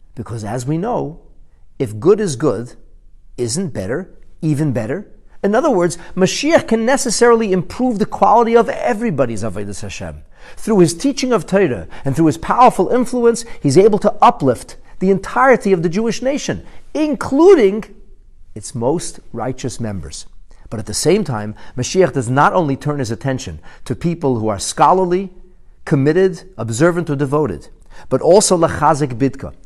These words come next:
When there are breaches within the house of Israel, when there are members of Am Yisrael who are not engaged, who are not involved, who are not studying Torah properly,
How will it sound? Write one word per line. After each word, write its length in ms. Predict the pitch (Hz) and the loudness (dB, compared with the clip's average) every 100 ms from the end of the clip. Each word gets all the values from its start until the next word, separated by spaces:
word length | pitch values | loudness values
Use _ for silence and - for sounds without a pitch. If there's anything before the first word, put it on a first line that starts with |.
| - - | -18 -4
When 140 | 143 | 0
there 120 | 139 147 | 4 4
are 100 | 147 | 2
breaches 800 | 131 160 240 233 110 76 - - - | 0 0 0 -2 -6 -6 -12 -16 -10
within 240 | 131 120 143 | -4 -2 0
the 80 | 123 | -2
house 360 | 101 185 180 | 0 0 0
of 140 | 175 147 | 0 0
Israel, 380 | 120 95 73 - - - | -2 -4 -12 -16 -16 0
when 160 | 156 143 | 4 6
there 140 | 139 | 6
are 120 | 135 | 4
members 520 | 135 175 240 220 208 | 4 4 6 6 6
of 100 | 175 165 | 2 2
Am 200 | 170 226 | 2 2
Yisrael 440 | 208 - 107 76 - - | 0 -2 -4 -6 -14 -4
who 80 | 208 | 2
are 80 | 208 | 4
not 320 | 202 226 233 | 4 2 2
engaged, 480 | 285 175 135 101 - | 2 0 0 -2 -2
who 80 | 151 | 2
are 60 | |
not 280 | 170 196 247 | 2 4 4
involved, 420 | 277 156 120 95 | 4 4 2 2
who 60 | 151 | 2
are 80 | 170 | 2
not 300 | 190 277 - | 2 0 0
studying 360 | - 190 135 | 2 4 2
Torah 220 | 120 120 110 | 0 -2 -2
properly, 560 | 113 104 110 110 127 | -4 -6 -6 -8 -10